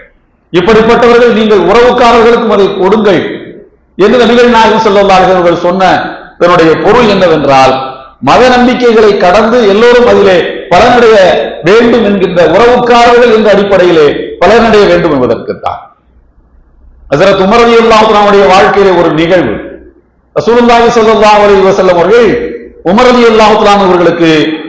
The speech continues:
ஒரு பட்டு துணியை அன்பளிப்பாக கொடுத்தார், ஒரு பட்டு சால்வை. அது அவர்களுக்கு அன்பளிப்பாக கொடுக்கப்பட்டது. பட்டு சால்வையை கொடுத்தவுடன் உமர் ரலியல்லாஹு அன்ஹு சொன்னார்கள்,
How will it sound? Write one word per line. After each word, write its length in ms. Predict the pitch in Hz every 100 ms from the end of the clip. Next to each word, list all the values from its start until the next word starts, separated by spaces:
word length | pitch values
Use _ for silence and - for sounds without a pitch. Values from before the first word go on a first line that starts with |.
| -
ஒரு 220 | 180 175
பட்டு 320 | 185 190 254
துணியை 320 | 226 220 202
அன்பளிப்பாக 580 | 180 185 202 185 165 165
கொடுத்தார், 300 | 151 143 143
ஒரு 120 | 160
பட்டு 280 | 180 175 196 - -
சால்வை. 320 | 185 170 120 - - - _ _ _ _ _
அது 180 | 170 180
அவர்களுக்கு 440 | 185 240 247 233
அன்பளிப்பாக 600 | 208 220 240 233 220 220
கொடுக்கப்பட்டது. 600 | 196 190 190 165 131 110 - - - - _ _ _ _
பட்டு 320 | 175 185 254
சால்வையை 460 | - 226 220 214 208
கொடுத்தவுடன் 540 | 202 202 208 202 233
உமர் 220 | 202 233
ரலியல்லாஹு 480 | 226 220 202 202 202
அன்ஹு 220 | 190 185
சொன்னார்கள், 580 | 180 180 170 156 156 143